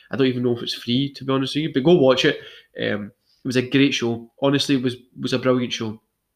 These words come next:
Good matches, hard hitting, some cool spots here and there. And, um, yeah, I hope you enjoyed it. Anyway, guys, that's my review for Genesis today. Don't forget to hit like, subscribe,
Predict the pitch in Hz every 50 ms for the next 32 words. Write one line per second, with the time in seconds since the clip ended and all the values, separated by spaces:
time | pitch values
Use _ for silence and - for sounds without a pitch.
0 | _ _ _ _ _ _ _ _ _ _ _ _ - 180 175 - 143 135 135 139
1 | - - 135 127 120 117 - - _ - - 147 147 147 135 - 131 117 117 120
2 | 120 117 117 - - - - - _ _ _ _ _ _ _ _ _ _ _ _
3 | - - - 143 139 139 - 151 143 135 - - - 127 127 123 127 - 123 120
4 | 117 113 117 131 143 147 139 - - - - _ _ _ _ _ - 117 113 113
5 | 117 113 110 107 107 104 104 107 - - - _ _ _ - 131 131 160 165 151
6 | - _ _ _ 110 110 120 131 123 123 131 123 117 120 110 110 117 127 - -
7 | - _ 151 160 160 151 147 139 131 135 170 185 185 180 - - - _ - 139
8 | 135 139 131 123 123 117 123 131 123 - 123 113 - 113 110 110 107 - 113 107
9 | - 117 107 113 107 104 - 165 165 180 175 185 175 175 - - 120 135 - -
10 | 131 127 123 120 - - 113 110 - - - 113 110 110 110